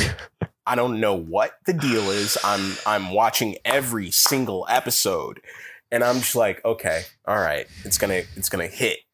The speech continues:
Speaker 2: It's about to,
Speaker 1: I,
Speaker 2: like,
Speaker 1: I would not
Speaker 2: dig its claws into
Speaker 1: I
Speaker 2: me."
Speaker 1: would not
Speaker 2: I don't
Speaker 1: have
Speaker 2: know.
Speaker 1: told you to watch Stone Ocean of any of all these,
Speaker 2: Really?
Speaker 1: like, just JoJo parts.
Speaker 2: Which one would you have told me to watch? Like,
Speaker 1: Part
Speaker 2: of any?
Speaker 1: Eh, well, like, after,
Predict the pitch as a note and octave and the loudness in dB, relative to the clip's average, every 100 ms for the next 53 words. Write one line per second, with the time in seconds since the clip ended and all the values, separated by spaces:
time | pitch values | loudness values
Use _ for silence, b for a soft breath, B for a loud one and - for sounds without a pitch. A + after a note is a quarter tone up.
0 | - G#2 - G2+ - G3 F#3 - - E3+ | -8 -2 -2 2 4 4 2 0 0 0
1 | A3+ A#3+ F#3+ G#3 G#3 G#3 D3 B2+ C3+ - | 2 0 0 2 2 2 0 2 2 2
2 | D3 A#2+ A2 G2+ F#2+ F3+ G#3+ A3+ F3 E3+ | 2 4 2 0 0 0 2 0 2 2
3 | F3 F3 E3 E3 D#3+ - D#3 - _ - | 2 2 2 4 4 2 -2 -6 _ -4
4 | F3+ F3 D3 C3 A2+ C#3 B2 B2+ B2 - | 0 2 2 0 0 0 4 2 2 0
5 | D3 B2+ A#2 A#2 A2 G#2 F#2 E2+ A#2 A2 | 2 2 4 2 2 2 2 2 2 2
6 | A2+ C#3 C#3+ D3+ C3+ F2 B2 A#2 A2 - | -2 0 2 4 2 2 0 0 -2 0
7 | B2+ C3+ C3 A#2 A2+ - - - C3+ A2 | 2 2 2 2 2 4 4 4 2 0
8 | C3 D3 D#3 C#3 - D3+ F#3 G#3 G3+ F#3+ | 0 0 0 -2 0 2 4 4 4 2
9 | E3 G3 G3 C#3+ D#3+ F#3+ F#3 F#3+ F3 - | 2 4 2 2 2 2 2 2 2 0
10 | - - B2 A#2+ - G3+ D#3+ - B2 G2 | 0 0 2 0 2 4 4 2 0 -2
11 | - _ _ _ _ _ _ _ _ _ | -8 _ _ _ _ _ _ _ _ _
12 | C3+ - D#3+ D#3+ D#3 C#3+ C#3 A#2+ F#2+ C3 | -4 -2 -4 0 0 2 0 -2 0 0
13 | - C#3+ C3+ C3 B2+ A2 | 0 0 2 2 0 -4